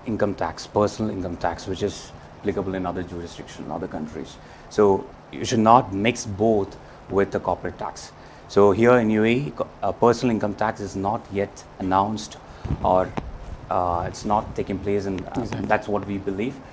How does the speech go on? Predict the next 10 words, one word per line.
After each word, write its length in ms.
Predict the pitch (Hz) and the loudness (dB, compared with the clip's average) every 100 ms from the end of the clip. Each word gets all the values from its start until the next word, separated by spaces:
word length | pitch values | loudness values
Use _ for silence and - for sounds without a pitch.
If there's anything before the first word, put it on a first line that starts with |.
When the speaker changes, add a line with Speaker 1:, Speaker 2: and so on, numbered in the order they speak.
| - | -18
Speaker 1:
So 80 | - | -4
the 80 | - | -2
corporate 400 | - 127 175 165 | 0 0 0 -2
tax 400 | 120 110 - - - | 2 2 2 -10 -10
is 160 | - | -6
totally 300 | - 104 107 | -2 -2 -2
different. 300 | 104 95 101 | -4 -2 -4
It's 60 | 101 | -4
for 140 | - | -2
corporation. 580 | 101 95 90 101 - - | 0 0 -2 -4 -6 -10